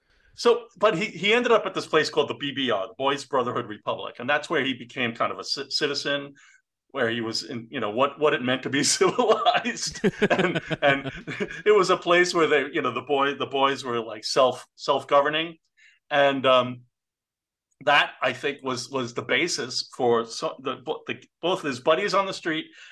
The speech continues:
Speaker 1: and the B B R were the basis for Kirby's long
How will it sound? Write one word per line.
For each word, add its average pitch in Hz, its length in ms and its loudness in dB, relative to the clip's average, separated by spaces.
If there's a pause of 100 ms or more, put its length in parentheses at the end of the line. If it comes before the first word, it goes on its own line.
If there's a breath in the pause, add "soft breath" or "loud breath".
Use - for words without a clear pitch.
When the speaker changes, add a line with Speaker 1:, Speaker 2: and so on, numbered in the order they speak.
Speaker 1:
and 117 140 -2
the 120 60 -2
B 156 180 -4
B 170 160 2
R 160 280 6
were 123 120 -4
the 117 100 -6
basis 139 580 -4
for 117 380 -4
Kirby's 147 640 -4 (380 soft breath)
long 165 500 2